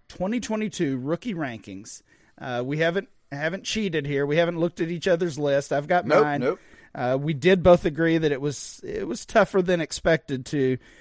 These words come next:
Speaker 1: uh, to decide between some of these players. So we'll see if we can agree on these players, get some type of consensus between the two of us.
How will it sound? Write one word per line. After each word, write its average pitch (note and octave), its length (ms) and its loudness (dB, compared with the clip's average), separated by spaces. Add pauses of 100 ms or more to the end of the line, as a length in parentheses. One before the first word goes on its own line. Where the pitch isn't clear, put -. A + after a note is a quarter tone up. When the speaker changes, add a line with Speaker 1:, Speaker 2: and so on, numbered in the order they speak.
(240)
Speaker 1:
uh, B2+ 360 -10 (100)
to E3 120 -4
decide D#3 420 2
between D3 320 -4
some C#3 200 -4
of C3+ 60 -6
these B2+ 160 -6
players. C3 360 -2
So E3 100 -4
we'll F3+ 180 4
see A#3 260 -2
if F3+ 140 0
we F3+ 140 -2
can E3+ 180 -6
agree C#3+ 540 -4 (460)
on D3 260 -2
these C#3+ 160 -4
players, C#3+ 400 0
get C#3 160 -4
some G3+ 220 -2
type D#3+ 280 2
of C3+ 120 -6
consensus C3+ 600 -4
between C3+ 360 -2
the B2 80 -4
two C#3 200 0
of B2+ 140 0
us. B2+ 180 -4